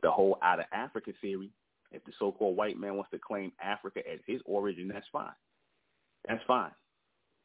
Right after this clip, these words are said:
The most they can claim about Africa is the tribal Africans where they were cloned at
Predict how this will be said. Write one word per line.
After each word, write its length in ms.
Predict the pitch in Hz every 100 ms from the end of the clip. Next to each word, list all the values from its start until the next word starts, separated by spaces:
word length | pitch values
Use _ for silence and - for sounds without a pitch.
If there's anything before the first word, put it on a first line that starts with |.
| _ _ _ _
The 80 | -
most 260 | 104 120 -
they 120 | 117
can 180 | 117 107
claim 300 | - 113 107
about 220 | 98 95 -
Africa 400 | 113 120 110 101
is 200 | - 90 82
the 80 | -
tribal 380 | - 101 101 92
Africans 480 | 104 120 - 95 82 _ _ _ -
where 280 | 87 87 82 - - -
they 260 | 107 131
were 340 | 117 95 92 90 _ _ _ _ _ _
cloned 360 | 101 92 90 82
at 200 | 82